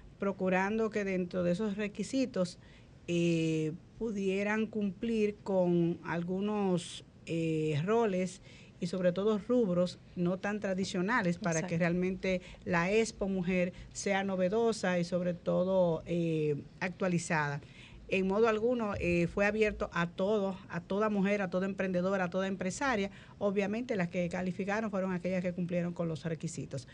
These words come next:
Speaker 1: Hay expositoras, cabe destacar, son veinticinco, eh, a nivel nacional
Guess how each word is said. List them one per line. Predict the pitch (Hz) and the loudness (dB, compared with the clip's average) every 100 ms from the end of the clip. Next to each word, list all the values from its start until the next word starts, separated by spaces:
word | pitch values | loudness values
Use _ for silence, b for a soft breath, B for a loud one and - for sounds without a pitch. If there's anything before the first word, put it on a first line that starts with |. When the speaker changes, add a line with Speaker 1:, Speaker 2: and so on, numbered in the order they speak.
| B B B | B B B
Speaker 1:
Hay | - 196 220 214 | 2 4 2 -2
expositoras, | 226 180 202 185 208 269 233 190 | -8 -6 -6 -6 -2 0 2 0
cabe | - 185 175 | -2 -2 0
destacar, | 175 196 294 254 220 | -2 -6 -2 -2 0
son | 196 185 185 | 0 0 2
veinticinco, | 180 175 180 - 269 220 240 - B B B - | 0 -2 -2 0 0 0 -8 -12 B B B 0
eh, | 170 170 170 165 | 4 4 4 2
a | 180 | 2
nivel | 180 196 196 | 4 2 2
nacional | 185 175 160 170 240 262 | 0 0 0 2 2 0